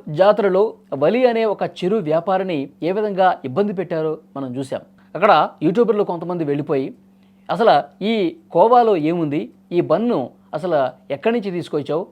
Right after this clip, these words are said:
దీని మీద అసలు ఎక్స్పైరీ డేట్ ఏది, అసలు ఎక్కడ తయారు చేసావు, నువ్వు ఎక్కడి నుంచి వచ్చావు?" ఇవన్నీ కూడా ఇష్టారీతిన ప్రశ్నలు అడగటం వల్ల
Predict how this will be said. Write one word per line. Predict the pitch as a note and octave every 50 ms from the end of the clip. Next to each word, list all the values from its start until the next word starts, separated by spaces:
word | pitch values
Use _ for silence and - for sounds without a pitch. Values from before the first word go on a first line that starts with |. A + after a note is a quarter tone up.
| -
దీని | D3+ E3 G3+
మీద | G#3 G3+
అసలు | F3 - E3 C3+
ఎక్స్పైరీ | B2+ B2+ - - A3 A3+ A3+ G#3+
డేట్ | E3 E3 D3+ C#3
ఏది, | C#3+ B2+ B2 E3+ G#3+
అసలు | - D#3+ E3 D3+
ఎక్కడ | C3 B2+ - F#3
తయారు | G3 G#3 G3 F3+ D#3+
చేసావు, | C#3+ C3+ B2+ - A3
నువ్వు | A3 G3 D#3
ఎక్కడి | C3 - - G#3+
నుంచి | A#3 A#3 A3+ F#3+
వచ్చావు?" | D#3 - E3 F3 B3 - _ _ _ _ _ _ _ _ _ - _ _ _
ఇవన్నీ | C#3 D3+ G3+ B3 D4
కూడా | D4+ C#4 A#3+ G#3+ F#3+ F#3+ G#3 A3+ - D#3
ఇష్టారీతిన | - - - C4+ C4+ C4 B3 A#3 A#3+ G#3+
ప్రశ్నలు | E3+ - - D#3 D3+ - - A3+ G3
అడగటం | F3+ E3+ D#3 D#3+ D#3
వల్ల | D#3 E3+ G3+ G#3 F3 -